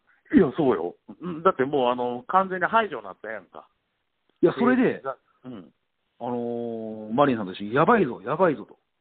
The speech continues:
Speaker 2: 「エロ本ないぞ」と。
Speaker 1: うん。
Speaker 2: と言ってる時に、ちょっとあの、奇特な、ね、
Speaker 1: うん。
Speaker 2: えー、奇特なお客様が、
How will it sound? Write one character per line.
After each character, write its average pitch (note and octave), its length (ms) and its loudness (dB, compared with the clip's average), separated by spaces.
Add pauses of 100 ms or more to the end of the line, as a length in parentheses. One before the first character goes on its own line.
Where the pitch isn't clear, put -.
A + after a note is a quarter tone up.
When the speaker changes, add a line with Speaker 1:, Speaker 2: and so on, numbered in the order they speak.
(120)
Speaker 2:
「エ E3+ 120 -2
ロ G#3 80 0
本 G#3+ 180 0
な D#3+ 160 0
い F3 60 -4
ぞ」 B2 100 -10
と。 - 100 -20 (600)
Speaker 1:
う G#2+ 40 -12
ん。 F2 220 -12 (880)
Speaker 2:
と - 80 -18
言 E3+ 120 -12
っ - 20 -14
て - 120 -6
る F#3+ 80 -4
時 F3+ 180 0
に、 C#3+ 280 -4 (100)
ち - 60 -20
ょ - 20 -18
っ - 40 -20
と D#2 160 -14
あ - 20 -18
の、 - 340 -20 (120)
奇 - 40 -16
特 D3 260 -2
な、 B2 220 -2 (400)
ね、 B2 220 -10
Speaker 1:
う G#2+ 60 -8
ん。 F#2 120 -8
Speaker 2:
え E2+ 100 -12
ー、 - 20 -14
奇 - 140 -20
特 C3+ 220 -4
な G#2 220 -2
お - 80 -16
客 - 160 -18
様 G2+ 180 -12
が、 - 200 -18